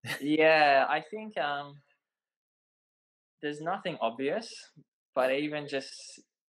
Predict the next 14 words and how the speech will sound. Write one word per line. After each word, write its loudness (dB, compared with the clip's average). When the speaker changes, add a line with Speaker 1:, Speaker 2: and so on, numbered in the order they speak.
Speaker 2:
having -2
people -6
around, -2
um, -4
can -4
start 2
playing 2
with -6
your -4
head 0
a -4
bit, 0
uh, -2
especially 4